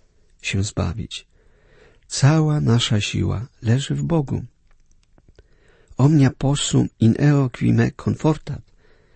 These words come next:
Wszystko mogę w tym, który mnie umacnia. Ale Bóg udziela tej pomocy tylko tym,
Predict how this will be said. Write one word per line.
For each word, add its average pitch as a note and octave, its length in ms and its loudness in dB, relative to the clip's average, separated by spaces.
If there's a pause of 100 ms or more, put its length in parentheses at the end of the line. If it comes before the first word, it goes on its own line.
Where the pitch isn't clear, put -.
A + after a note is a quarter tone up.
(320)
Wszystko - 400 -2
mogę G2 260 0
w - 80 -10
tym, D3 300 -2
który G#2 220 -4
mnie G#2 160 -2
umacnia. C3+ 560 -2 (1000)
Ale F#2 260 -2
Bóg C#3 480 2
udziela G2+ 420 0
tej - 160 -6
pomocy F#2+ 380 -2
tylko F#2+ 320 -2
tym, E3 340 2